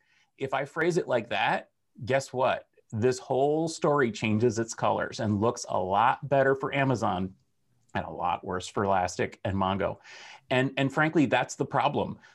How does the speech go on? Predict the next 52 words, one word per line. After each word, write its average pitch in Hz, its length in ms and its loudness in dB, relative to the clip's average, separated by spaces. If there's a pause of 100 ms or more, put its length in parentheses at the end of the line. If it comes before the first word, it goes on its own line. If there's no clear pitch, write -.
The 123 80 2
problem 151 400 4
is 107 320 2
that, 107 360 4
you 131 120 0
know, 117 100 2
these 110 180 0
companies 135 540 0
decided 110 540 2
that 107 120 2
they 110 140 2
were 110 120 2
gonna 113 160 0
go 110 200 2
out 117 240 2
there 110 140 6
and 107 100 4
they 110 100 4
said, 104 260 2
"Oh, 220 200 0
look, 226 340 0
you 127 60 2
know, 117 140 2
open 202 260 2
source, 185 440 2
like, 110 140 0
that's 214 240 -2
a 156 60 8
really 117 520 4
good 117 300 6
thing. 110 440 -2
Like, 110 200 2
I 135 120 2
love 180 320 2
that. 98 320 2
So 123 200 2
let's 156 280 2
do 170 200 4
that." 165 360 6 (420)
Well, 123 140 2
guess 165 280 0
what? - 260 4 (460)
It, - 300 -8
it, 127 120 0
that, 135 220 2
it 135 240 0
didn't 165 200 6
work 151 180 -2
the 139 80 2
way 127 140 4
they 117 120 2
expected. 151 560 0